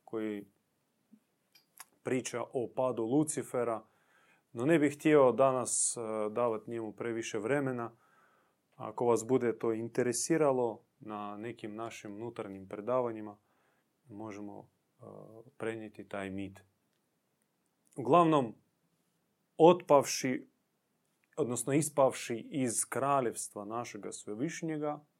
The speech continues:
Lucifer je došao k anđelima prvoga i drugoga neba. To su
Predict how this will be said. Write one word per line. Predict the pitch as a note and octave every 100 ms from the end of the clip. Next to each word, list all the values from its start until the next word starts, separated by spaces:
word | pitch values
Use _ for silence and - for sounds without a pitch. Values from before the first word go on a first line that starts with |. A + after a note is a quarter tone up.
| _ _ -
Lucifer | G#2 - G#2+ - F3+ F#3+ - _ _ _ _ _ _ _ -
je | A2+
došao | G#2+ D3+ E3 - D#3 C#3+ - _ _ _ _ _ _ _ _ _ _ _ _
k | -
anđelima | E3 D3 C#3+ C#3 B2 A#2
prvoga | - D3+ C3+ A#2 A#2
i |
drugoga | A2 A#2+ A2+ G#2+ G#2+
neba. | G2 F#2+ E2+ E2 - _ _ _ _ _ _
To | - C3+
su | - B2+ A#2+